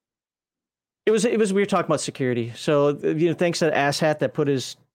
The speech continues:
put secret info, or classified information on his Discord server. We had to have all this security training over the last couple of weeks.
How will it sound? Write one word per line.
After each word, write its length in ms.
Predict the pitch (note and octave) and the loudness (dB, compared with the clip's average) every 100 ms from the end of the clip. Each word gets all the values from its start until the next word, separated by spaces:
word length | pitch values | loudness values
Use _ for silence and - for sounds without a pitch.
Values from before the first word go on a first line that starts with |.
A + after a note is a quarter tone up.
| _ _ _ | _ _ _
put 140 | E3 | -8
secret 320 | - D#3 C#3+ C#3 | -4 -4 -2 -2
info, 160 | C#3+ | -2
or 220 | C3+ C3 B2 | 0 0 0
classified 340 | D3 C#3 D3 | -2 0 -2
information 420 | B2+ C3+ C3+ - | 0 0 0 0
on 120 | C3+ | -2
his 180 | A#2+ A#2+ | -2 -6
Discord 400 | A#2+ C#3 D3+ D3 | -6 -4 -2 -2
server. 320 | D#3+ D#3 E3 - _ _ _ _ _ _ _ | -2 -2 -2 -6 _ _ _ _ _ _ _
We 80 | D3 D3+ | 0 4
had 200 | D3+ C#3+ | 4 4
to 60 | |
have 200 | D3 D3 | 2 2
all 200 | C#3 D3 | 2 2
this 120 | D3 | 0
security 440 | - - D#3 D3 D3 | -2 -4 0 0 0
training 420 | - C#3+ D3 D3 | -2 0 2 2
over 140 | C#3+ | 2
the 80 | C#3+ | 2
last 200 | C#3+ C#3 | 2 0
couple 200 | D#3 D3 | -2 0
of 80 | D3 | 0
weeks. 360 | D3+ D3+ - | 0 -2 -10